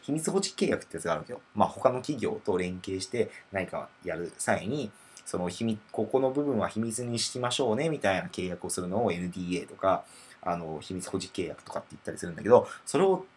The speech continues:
出すのにさ、まあ、要するに出すのに、そのいろんな人の印が必要だったりするわけじゃん。で、それがさ、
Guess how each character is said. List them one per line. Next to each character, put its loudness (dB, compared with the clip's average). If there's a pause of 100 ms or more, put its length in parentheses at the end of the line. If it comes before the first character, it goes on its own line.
出 6
す 0
の 0
に -6
さ、 0
ま 0
あ、 2
要 4
す 2
る 2
に -2
出 4
す -4
の -4
に、 0
そ -4
の -2
い -4
ろ 0
ん -4
な -2
人 -4
の 0
印 0
が -4
必 -2
要 6
だ 4
っ -6
た -12
り -10
す -2
る 4
わ 4
け -14
じ -10
ゃ -10
ん。 -12 (380)
で、 -2
そ 4
れ -2
が -2
さ、 -6